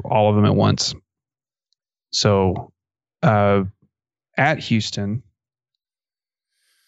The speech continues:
then you host Stephen F. Austin, host Florida International, at Texas, at West Virginia, host T C U, at Kansas, host Kansas State,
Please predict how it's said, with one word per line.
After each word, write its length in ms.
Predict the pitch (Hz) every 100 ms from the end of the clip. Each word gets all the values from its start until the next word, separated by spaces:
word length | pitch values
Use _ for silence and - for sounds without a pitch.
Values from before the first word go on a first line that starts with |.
| _ _ _ -
then 120 | 113
you 120 | 113
host 280 | 113 143 147
Stephen 360 | - 135 127 120
F. 200 | 113 -
Austin, 560 | 98 92 - 98 98 - _
host 400 | - 139 151 -
Florida 400 | - 120 120 117
International, 840 | 113 104 90 87 - - 95 95 - _ _ _ _ _ _ _ -
at 240 | 120 120
Texas, 640 | - 104 90 - 90 - - _ -
at 220 | 117 117
West 280 | 107 101 -
Virginia, 560 | 101 95 95 92 90 - _ _
host 440 | - 139 127 - -
T 180 | -
C 200 | 104 -
U, 340 | 90 85 85 - _ _ _ _ _ _
at 220 | - 131 -
Kansas, 640 | - 110 104 107 - - - _ _ _ _ -
host 340 | 113 104 -
Kansas 400 | - 104 101 92
State, 560 | - - 117 117 -